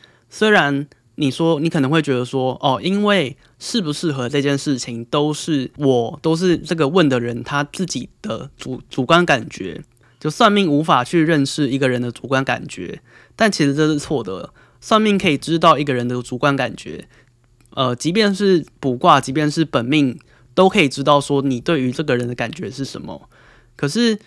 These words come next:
为什么我会说这是无意义的事情呢？是因为第一，我们要知道说，你今天如果是一个没有良好配偶运势，或是没有良好的交往运势的人，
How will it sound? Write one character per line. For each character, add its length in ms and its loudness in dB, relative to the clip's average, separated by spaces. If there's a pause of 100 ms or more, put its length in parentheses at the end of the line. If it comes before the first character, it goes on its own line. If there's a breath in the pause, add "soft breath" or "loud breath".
(280 soft breath)
为 120 4
什 80 0
么 160 2
我 120 -2
会 120 2
说 400 0 (140)
这 140 -4
是 200 -2
无 160 -2
意 180 -2
义 40 0
的 100 2
事 200 -2
情 200 -10
呢？ 220 -12
是 180 -2
因 160 2
为 300 4 (340 soft breath)
第 320 0
一， 80 -2
我 100 -6
们 240 2
要 140 4
知 160 -6
道 160 2
说， 400 0
你 100 0
今 200 0
天 200 2
如 120 2
果 120 0
是 160 0
一 80 4
个 320 0
没 180 2
有 240 4
良 200 2
好 240 4
配 180 0
偶 280 -4
运 180 4
势， 320 -2
或 160 0
是 180 0
没 140 2
有 160 4
良 220 -2
好 340 0
的 260 -4 (400 soft breath)
交 200 6
往 160 2
运 120 6
势 160 -2
的 160 -2
人， 380 -4